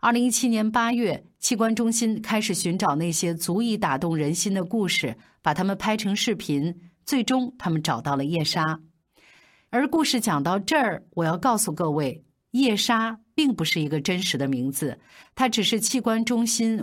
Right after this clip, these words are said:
为那个捐献了多个器官的十六岁男孩取的化名。因为在器官捐献、移植过程当中，捐献者和受捐献者必须遵循双盲原则，就是互相都不知道对方的信息。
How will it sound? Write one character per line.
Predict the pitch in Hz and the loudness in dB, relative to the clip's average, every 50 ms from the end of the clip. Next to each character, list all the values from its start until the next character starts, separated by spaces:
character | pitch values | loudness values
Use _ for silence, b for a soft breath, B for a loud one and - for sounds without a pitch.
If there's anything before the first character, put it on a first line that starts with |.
| - - | -4 -2
为 | 226 247 240 220 | 0 0 2 2
那 | 220 220 | 2 2
个 | - 185 175 | 0 0 -2
捐 | 165 - - 247 247 240 | -2 -2 0 0 0 0
献 | 247 - - 240 214 | 0 0 0 0 0
了 | 185 170 | -2 -2
多 | 160 - 254 254 | -2 -2 0 0
个 | 247 - 208 | 0 0 0
器 | 165 - - 226 214 | 0 0 -2 -2 -2
官 | 214 202 196 | -2 0 0
的 | 202 190 | 0 -2
十 | 170 - - | 0 -2 0
六 | - 196 240 233 | 0 0 0 0
岁 | 202 - 220 185 | -2 -2 -2 0
男 | 170 151 143 175 220 | 2 2 2 0 0
孩 | 214 - 151 135 135 151 180 185 B B B B B - | 0 0 2 2 2 0 -2 -4 B B B B B -8
取 | - - - 147 | -6 -4 -2 -2
的 | 131 135 127 | -2 -4 -2
化 | - - 247 240 208 | 0 0 0 0 0
名。 | 165 143 120 117 113 - 156 _ b b b b b b b b b b b | 0 -2 -4 -6 -8 -10 -14 _ b b b b b b b b b b b
因 | - 294 | 2 2
为 | 302 311 294 | 4 4 4
在 | - 311 262 226 | 2 2 2 2
器 | 226 - - 294 | 2 0 0 0
官 | - 269 262 254 | 0 0 2 2
捐 | 233 - 277 269 269 | 2 2 2 2 2
献、 | 262 - - 233 190 160 127 151 | 2 2 0 0 0 -2 -2 -2
移 | 190 202 | 0 0
植 | 220 - 214 202 | 0 0 -2 0
过 | 220 220 196 | 0 0 0
程 | - 202 185 | 0 -2 -2
当 | 175 208 190 196 202 | -2 0 -2 -2 0
中， | - 214 202 208 208 B B B B B B | 0 0 0 -2 -4 B B B B B B
捐 | B - 294 294 294 285 | B 0 2 2 2 2
献 | 277 - 277 233 202 180 | 2 2 2 0 0 -2
者 | 170 175 156 120 | -2 -2 -2 -4
和 | 120 - - 175 | -4 -4 -4 -2
受 | - - - 302 247 | -2 0 0 0 0
捐 | 190 - 185 180 | 0 0 -2 0
献 | 202 - 208 170 165 156 | 0 0 0 0 0 0
者 | - 160 127 | -2 -2 -4
必 | 110 - - - 220 | -4 -6 -4 -4 -2
须 | 208 - 226 | -2 0 -2
遵 | 208 214 - 226 226 233 | -2 0 0 0 0 0
循 | 226 - 160 139 156 170 - - | 0 0 -2 -2 -2 -2 -4 -4
双 | - - - - 269 262 262 262 | -4 -2 0 0 2 2 2 2
盲 | 247 240 196 156 143 135 151 180 208 | 0 0 2 2 2 0 0 0 0
原 | 185 175 139 131 147 | 0 0 0 0 0
则， | 147 - - 139 107 104 107 - B B B B B B | -2 -2 -2 -4 -4 -4 -8 -10 B B B B B B
就 | B - 254 | B -2 0
是 | 233 - - 196 180 | 0 0 0 -2 -2
互 | - - - - 294 | -6 -6 -2 0 0
相 | 262 - 262 247 254 | 2 2 2 0 0
都 | 233 226 | 0 0
不 | 196 180 | -2 -2
知 | 196 170 - 196 | -2 -2 -2 0
道 | 208 175 151 | 0 0 0
对 | 156 175 165 | 0 -2 -2
方 | 160 - 180 170 | 0 -2 -2 0
的 | 165 | 0
信 | 156 - - 180 156 | 0 0 0 0 0
息。 | 151 - - - 156 147 143 - | -2 -2 -2 -2 -2 -2 -2 -4